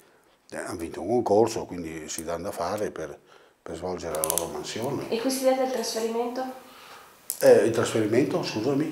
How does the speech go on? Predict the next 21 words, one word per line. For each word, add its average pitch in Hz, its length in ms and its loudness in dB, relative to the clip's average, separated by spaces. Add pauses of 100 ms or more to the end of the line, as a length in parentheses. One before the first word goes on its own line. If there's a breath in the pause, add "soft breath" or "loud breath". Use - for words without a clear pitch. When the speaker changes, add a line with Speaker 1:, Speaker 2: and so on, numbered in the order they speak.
(120)
Speaker 2:
Il 208 120 0
trasferimento, 208 760 -2
dico, 185 280 -6
di 185 120 -2
alcuni 185 400 -2
dei 175 120 -2
vostri 170 360 -4
uffici, 175 720 -4 (360 loud breath)
eh. 170 300 4
Speaker 1:
Eh, - 60 4
beh, 87 140 2
andiamo 85 300 -2
tutti - 280 -6
laggiù, 92 540 0
non, 73 200 -8
non 71 420 -8
è - 40 0
un - 40 2
problema, 85 460 -2
perché 92 300 -6
lì 95 500 0